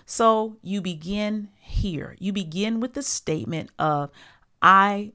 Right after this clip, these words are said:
am worthy." Even if you don't believe it, you begin with the statement, "I am worthy." And from there, you have to practice it. Okay? So let's go back.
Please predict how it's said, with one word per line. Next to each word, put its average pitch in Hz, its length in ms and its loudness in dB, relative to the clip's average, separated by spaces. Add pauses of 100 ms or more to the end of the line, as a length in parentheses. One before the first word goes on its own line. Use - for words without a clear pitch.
am 170 200 -4
worthy." 147 480 -6 (560)
Even 302 320 -2
if 294 180 -6
you 247 140 -4
don't 208 440 -2
believe 175 460 -6
it, - 160 -8
you 165 100 -6
begin 175 460 -2
with 180 140 -8
the - 100 -6
statement, - 580 -6 (140)
"I 156 300 2
am 151 260 -6
worthy." 139 480 -6
And 170 220 -6
from 311 720 0
there, 151 440 -2 (540)
you 185 160 -4
have 175 460 -2
to 170 420 -8 (320)
practice 156 720 -4
it. - 180 -12 (560)
Okay? 196 380 -2 (280)
So 175 520 2 (220)
let's 190 260 -2
go 254 120 2
back. 190 320 0